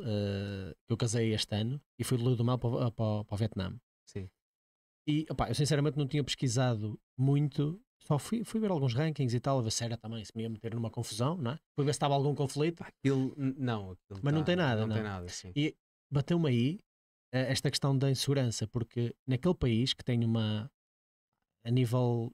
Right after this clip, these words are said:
Speaker 1: eh, social, tem uma cultura muito específica, tem toda aquela história do comunismo que não era bem
Speaker 2: Sim,
Speaker 1: comunismo
Speaker 2: sim,
Speaker 1: só
Speaker 2: sim.
Speaker 1: por causa do imperialismo, eh, americano, et cetera. Ah, naquele país, complet-, num continente à parte, do outro lado do mundo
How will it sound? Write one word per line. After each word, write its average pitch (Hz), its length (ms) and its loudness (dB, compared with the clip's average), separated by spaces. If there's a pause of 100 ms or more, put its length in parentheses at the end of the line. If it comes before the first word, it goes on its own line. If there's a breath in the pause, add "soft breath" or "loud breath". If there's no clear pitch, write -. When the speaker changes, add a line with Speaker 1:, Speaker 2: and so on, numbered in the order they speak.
Speaker 1:
eh, 107 720 -4
social, 123 760 2 (400)
tem 117 120 0
uma 120 100 2
cultura 120 300 0
muito 131 140 2
específica, 175 920 0
tem 120 280 -2
toda 120 200 -2
aquela 117 280 0
história 120 360 2
do 113 80 0
comunismo 123 400 2
que - 80 -8
não 123 60 0
era 113 100 2
bem 113 160 0
Speaker 2:
Sim, 123 80 2
Speaker 1:
comunismo 123 360 4
Speaker 2:
sim, 113 60 2
Speaker 1:
só 127 120 0
Speaker 2:
sim. 120 60 0
Speaker 1:
por - 80 -20
causa 120 260 0
do 120 140 0
imperialismo, 117 760 0
eh, 117 200 0
americano, 151 600 2
et 131 80 -2
cetera. 170 320 2 (480 loud breath)
Ah, 156 280 2 (580)
naquele 156 260 4
país, 135 460 2
complet-, 147 460 0 (140)
num 156 120 4
continente 175 500 2
à 185 60 2
parte, 139 320 -2
do 165 60 2
outro 147 180 2
lado 185 200 6
do 165 80 4
mundo 151 480 4